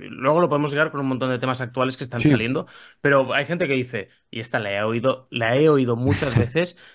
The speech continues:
Speaker 1: incluso en este podcast ha salido de nuestra boca, Óscar, alguna vez, pero es algo que me chirría bastante,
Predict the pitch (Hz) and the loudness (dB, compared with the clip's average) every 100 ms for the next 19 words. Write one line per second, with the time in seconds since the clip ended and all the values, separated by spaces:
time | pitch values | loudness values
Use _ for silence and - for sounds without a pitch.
0 | - 117 123 127 127 127 135 131 117 117 | -8 -4 -2 -2 -2 -2 -2 -2 -4 -2
1 | 110 120 120 107 104 - 101 113 113 107 | -2 0 0 0 -4 -6 -4 -2 0 -2
2 | 104 139 123 107 104 139 - 117 117 110 | -2 -2 -2 -2 -4 -6 -4 -2 0 -2
3 | 104 107 123 151 139 135 117 - 113 127 | -4 -4 -2 -2 0 -2 -4 -6 -4 0
4 | 123 120 135 147 143 175 | 0 0 -2 -4 -4 -6